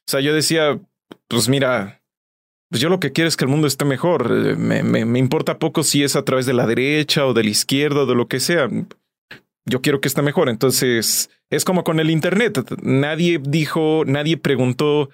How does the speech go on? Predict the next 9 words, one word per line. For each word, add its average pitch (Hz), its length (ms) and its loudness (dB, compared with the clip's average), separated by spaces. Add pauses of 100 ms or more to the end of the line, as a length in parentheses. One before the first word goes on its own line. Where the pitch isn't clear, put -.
(400)
este, 135 680 0
"Oigan, 202 320 0
chicos, - 640 0
este, 143 760 0
¿quieren 180 280 0
internet?" 156 800 -2 (180)
O 139 440 0
nadie 151 340 -2
dijo, 156 420 0